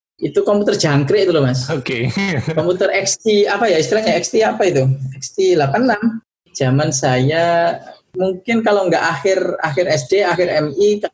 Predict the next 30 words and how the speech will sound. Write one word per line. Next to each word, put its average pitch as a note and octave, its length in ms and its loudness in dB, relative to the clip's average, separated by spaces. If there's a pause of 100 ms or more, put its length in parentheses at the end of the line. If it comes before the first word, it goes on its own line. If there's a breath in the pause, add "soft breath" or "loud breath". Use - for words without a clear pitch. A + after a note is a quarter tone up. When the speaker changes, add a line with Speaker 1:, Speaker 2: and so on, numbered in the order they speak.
(360)
Speaker 1:
awal D#3 240 2
S C3+ 80 -4
M D3 160 0
P. C#3 240 -2
Speaker 2:
S - 80 -6
M G2+ 160 -6
P, G#2 160 -4
Speaker 1:
Nah, G3+ 80 2
itu D#4 80 2
Speaker 2:
ya. - 160 0
Speaker 1:
sayangnya A#3+ 320 2
saya C4 400 2
nggak F#3 240 2
ini, D3+ 400 2
nggak, D#3 320 0
nggak E3+ 160 0
mengenal G#3 400 2
programming G#3+ 480 0
saat D3+ 160 0
itu. B2 240 0
Jadi D#3 160 -2
saya A#3 160 2
cuma G#3 240 0
dapat - 400 -4
komputer E3+ 480 2
itu, C#3+ 160 0
terus G#3+ 240 -2
ya E3 80 4
saya G#3+ 240 0
mainan G3+ 320 0